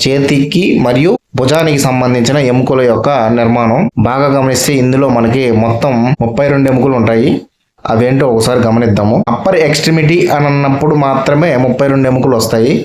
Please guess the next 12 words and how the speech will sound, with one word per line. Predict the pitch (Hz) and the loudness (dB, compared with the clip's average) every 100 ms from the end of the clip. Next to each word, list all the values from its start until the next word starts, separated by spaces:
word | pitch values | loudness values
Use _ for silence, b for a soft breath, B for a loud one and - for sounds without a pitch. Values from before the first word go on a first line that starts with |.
| - - | -8 -6
హ్యాండ్ | 160 190 185 190 139 | -2 0 0 0 0
అన్నప్పుడు | 143 143 160 147 131 139 | 0 0 0 2 0 0
ముప్పై | 123 139 139 | 0 0 0
ఎముకలు | 135 131 120 | 0 0 0
మాత్రమే | 117 117 117 101 | 0 0 0 -2
వస్తాయి. | - 92 - _ _ _ _ - | -2 -4 -6 _ _ _ _ -4
ఆ | 147 | -2
ముప్పై | 120 156 | 0 0
రెండు | 165 156 147 | 0 2 2
ఎముకలు | 139 151 175 | 2 0 0
ఒకసారి | 123 117 123 113 | 0 0 0 0
గమనిద్దాం. | 110 117 98 107 | 0 0 0 0